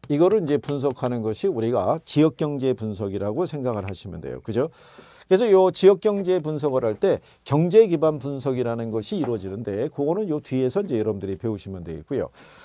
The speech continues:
그러면 이제 수요에 대한 거를 분석하고 난 다음에요. 그 다음에는 이제 무슨 분석을 하냐면 시장 분석을 하는 거죠. 자, 요 시장 분석을 하기 위해서는요. 시장 차별화하고요.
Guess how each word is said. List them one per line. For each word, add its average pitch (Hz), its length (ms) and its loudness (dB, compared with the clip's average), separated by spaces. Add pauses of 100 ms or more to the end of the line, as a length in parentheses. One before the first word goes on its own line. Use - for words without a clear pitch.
(160)
그러면 262 260 4
이제 185 140 6
수요에 254 400 4
대한 196 220 4
거를 175 200 0
분석하고 135 580 -2
난 107 160 -4
다음에요. 113 420 -2
그 147 100 2
다음에는 202 360 2
이제 175 200 0
무슨 143 200 -2
분석을 135 440 -2
하냐면 104 480 -6
시장 180 480 -2
분석을 147 480 0
하는 95 200 -6
거죠. 90 300 -6 (600)
자, 151 220 6
요 220 140 8
시장 247 420 2
분석을 170 400 0
하기 135 220 -2
위해서는요. 120 580 -4 (440)
시장 196 560 2
차별화하고요. 165 960 0